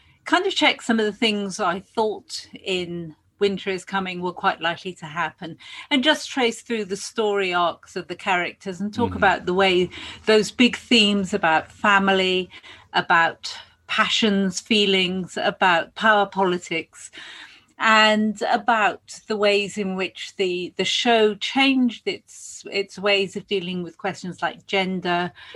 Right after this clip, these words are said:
Speaker 1: questions of racial
Speaker 2: Hmm.
Speaker 1: identity,
Speaker 2: Hmm.
Speaker 1: ability and disability, and, and sexuality as well. So I thought there was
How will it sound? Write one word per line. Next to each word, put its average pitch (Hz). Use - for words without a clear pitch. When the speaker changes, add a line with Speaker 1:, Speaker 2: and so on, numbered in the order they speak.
Speaker 1:
questions 202
of 185
racial 190
Speaker 2:
Hmm. 170
Speaker 1:
identity, 170
Speaker 2:
Hmm. 117
Speaker 1:
ability 214
and 180
disability, 185
and, 170
and 196
sexuality 185
as 165
well. 160
So 214
I 196
thought 196
there 196
was 190